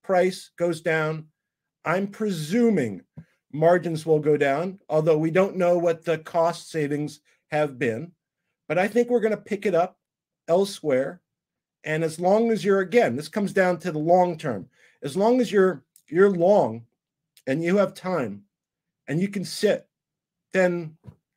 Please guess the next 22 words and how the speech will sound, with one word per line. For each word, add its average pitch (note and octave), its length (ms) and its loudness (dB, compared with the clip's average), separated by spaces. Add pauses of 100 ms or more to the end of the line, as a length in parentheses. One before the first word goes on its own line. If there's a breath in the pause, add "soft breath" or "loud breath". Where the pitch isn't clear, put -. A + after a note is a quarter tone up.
(380)
it's, F3+ 240 -10
it's G3+ 160 0
a A3+ 60 4
nothing G#3+ 420 4
burger. G2+ 340 -2 (880)
It F3+ 120 -6
really B3+ 180 4
is E3 100 0
nothing. E3 420 0 (360)
If F3 160 -2
you B3 160 6
got A3+ 340 6 (340)
options F#3+ 520 2
that F3 120 0
expire E3+ 600 2
next D#3+ 340 -4
week, F3 380 0 (580)
then E3 380 0
I D#3 160 2
understand E3+ 480 -2
your D3+ 100 0
concern. C#3 480 -10